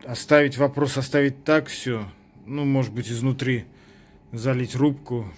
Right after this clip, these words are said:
что-то здесь в-, за место пушки сделать. И, ну, это неинтересно. Детская игрушка тоже не будет. Либо вот такое колесо есть одно, и с другой стороны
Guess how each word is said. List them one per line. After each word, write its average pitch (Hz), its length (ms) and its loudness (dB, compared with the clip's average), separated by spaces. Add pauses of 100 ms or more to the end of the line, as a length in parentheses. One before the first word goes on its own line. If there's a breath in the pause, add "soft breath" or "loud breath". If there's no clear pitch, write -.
что-то 120 320 -10
здесь 117 340 -6
в-, 107 840 -14
за 117 100 -6
место 120 260 -4
пушки 135 420 -4
сделать. 113 500 -4
И, 113 320 -10 (420)
ну, 127 140 -6
это 143 180 -2
неинтересно. 143 640 2
Детская 120 600 -2
игрушка 127 360 -6
тоже 120 300 -6
не 127 100 2
будет. 131 420 2 (1800 loud breath)
Либо 135 320 2
вот 127 320 0 (320)
такое 123 320 -6
колесо 131 460 2
есть 139 280 2
одно, 131 360 0
и 135 40 2
с 107 80 -4
другой 123 280 -6
стороны 123 520 -4